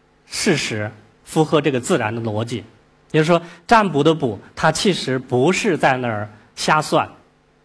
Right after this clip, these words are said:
而是在那儿精确地预算我们的时间，这是占卜的卜字。啊，我们通过这种方式来测定时间之后，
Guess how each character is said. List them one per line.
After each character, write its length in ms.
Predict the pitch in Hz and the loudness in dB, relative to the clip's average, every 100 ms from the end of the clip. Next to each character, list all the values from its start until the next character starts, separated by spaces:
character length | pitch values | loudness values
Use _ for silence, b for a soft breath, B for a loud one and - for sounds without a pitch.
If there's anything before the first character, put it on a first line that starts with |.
| _ - | _ -2
而 200 | 143 180 | 2 2
是 240 | 180 147 B B - | 2 -2 B B 0
在 180 | 170 | 0
那 80 | 156 | 2
儿 100 | 127 | -2
精 320 | - 226 226 | 0 0 2
确 240 | 226 - 185 | 0 0 2
地 260 | 127 117 131 165 - _ | 0 -4 -8 -14 -18 _
预 220 | 202 165 | 0 0
算 340 | 131 - 135 110 | 0 2 0 2
我 180 | 131 113 | -2 0
们 160 | 113 | -4
的 80 | 120 | -6
时 240 | 113 113 | -6 -6
间， 240 | 104 117 113 113 _ _ _ _ _ _ - | -6 -6 -8 -14 _ _ _ _ _ _ 0
这 140 | 277 | 2
是 200 | 226 156 | 2 0
占 200 | 135 160 | 2 0
卜 140 | 123 113 | 0 -6
的 100 | 120 | -6
卜 220 | 123 98 | -6 -8
字。 240 | 101 104 90 _ _ _ _ _ _ _ _ _ _ - | -8 -12 -14 _ _ _ _ _ _ _ _ _ _ -6
啊， 200 | 123 113 B B | -4 -4 B B
我 140 | 175 | 4
们 120 | 196 | 4
通 160 | 208 247 | 2 4
过 80 | 240 | 4
这 200 | 311 233 | 4 2
种 120 | 135 | 0
方 320 | - 175 180 | 4 4 4
式 240 | 180 170 - B | -2 -2 -4 B
来 160 | 156 139 | 0 0
测 240 | 143 226 | 2 2
定 180 | 175 147 | 2 2
时 280 | - - 139 | -2 -2 -2
间 280 | 147 165 160 | 2 0 0
之 140 | 147 | -4
后， 280 | 139 151 | -2 -2